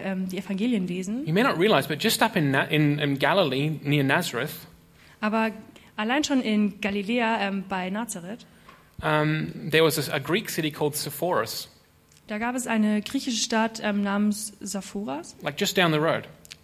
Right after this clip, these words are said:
Speaker 1: Genau so ein paar, ähm, Straßen weiter.
Speaker 2: Full of Greek people.
Speaker 1: Voller Griechen.
Speaker 2: Going to the theater.
Speaker 1: Die sind, ähm, ins Theater gegangen.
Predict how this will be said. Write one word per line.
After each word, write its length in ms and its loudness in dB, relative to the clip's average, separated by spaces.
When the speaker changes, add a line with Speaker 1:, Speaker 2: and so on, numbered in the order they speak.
Speaker 1:
Genau 300 0
so 160 -4
ein 140 -10
paar, 420 2
ähm, 380 -6
Straßen 400 -4
weiter. 320 -6
Speaker 2:
Full 260 0
of 140 0
Greek 320 -2
people. 300 -4
Speaker 1:
Voller 560 -4
Griechen. 680 -10
Speaker 2:
Going 240 2
to 120 -6
the 100 0
theater. 480 -2
Speaker 1:
Die 100 -4
sind, 340 -2
ähm, 420 -2
ins 200 -2
Theater 320 -2
gegangen. 300 -8